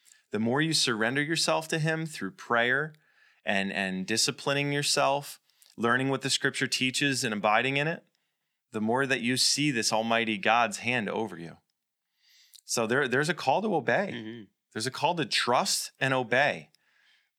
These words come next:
Speaker 1: So if you're waiting around for God to give you, like, a million dollars in your bank account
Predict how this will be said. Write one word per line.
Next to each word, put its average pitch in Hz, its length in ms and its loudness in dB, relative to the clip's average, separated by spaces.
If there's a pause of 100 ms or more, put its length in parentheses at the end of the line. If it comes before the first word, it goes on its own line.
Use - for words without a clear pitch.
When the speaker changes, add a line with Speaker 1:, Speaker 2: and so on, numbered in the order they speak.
(160)
Speaker 1:
So 123 280 2
if 117 100 -6
you're 160 160 4
waiting 175 260 2
around 143 320 4
for 143 120 0
God 123 260 6
to 120 60 -2
give 123 180 -2
you, 127 100 0
like, 110 140 0
a 98 40 -2
million 117 300 0
dollars 120 340 2
in 120 60 -4
your 107 100 -4
bank 113 260 0
account 147 400 -2